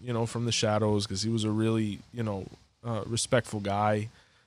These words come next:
He was really, um, reserved. But, you know, he couldn't miss the opportunity that Oshun was single. Um, and she hadn't had any children,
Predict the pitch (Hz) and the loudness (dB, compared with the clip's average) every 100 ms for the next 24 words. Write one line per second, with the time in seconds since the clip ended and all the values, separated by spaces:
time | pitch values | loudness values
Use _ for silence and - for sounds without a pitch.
0 | - 113 113 104 110 113 113 107 98 98 | -18 -14 -6 0 2 4 4 2 0 0
1 | 101 110 113 107 92 - 101 117 113 135 | 2 6 8 8 4 -6 0 2 2 2
2 | 135 139 - 180 175 160 156 147 139 127 | 4 2 2 2 2 2 4 4 4 2
3 | - 190 220 131 117 120 110 - 123 110 | 2 2 2 4 4 4 0 0 0 0
4 | - - 175 - - _ - - _ _ | 0 0 -2 -6 -12 _ -20 -20 _ _
5 | - 123 120 117 110 95 - _ 127 120 | 0 6 6 6 2 -4 -12 _ -2 0
6 | 151 190 220 190 175 170 151 120 156 139 | 4 4 4 4 4 4 4 2 2 2
7 | 95 | 0